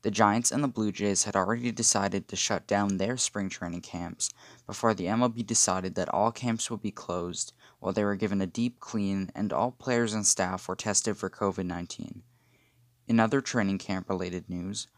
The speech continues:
all M L B clubs have decided to move their camps to their home cities after seeing a spike in covid nineteen cases in Florida and Arizona. Now, on to the big news, of course,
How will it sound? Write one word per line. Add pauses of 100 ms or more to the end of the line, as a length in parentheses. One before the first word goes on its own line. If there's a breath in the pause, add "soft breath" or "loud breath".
(380 soft breath)
all
M
L
B
clubs
have
decided
to
move
their
camps
to
their
home
cities
after
seeing
a
spike
in
covid
nineteen
cases (320 loud breath)
in
Florida
and
Arizona. (920 soft breath)
Now,
on
to
the
big
news,
of
course,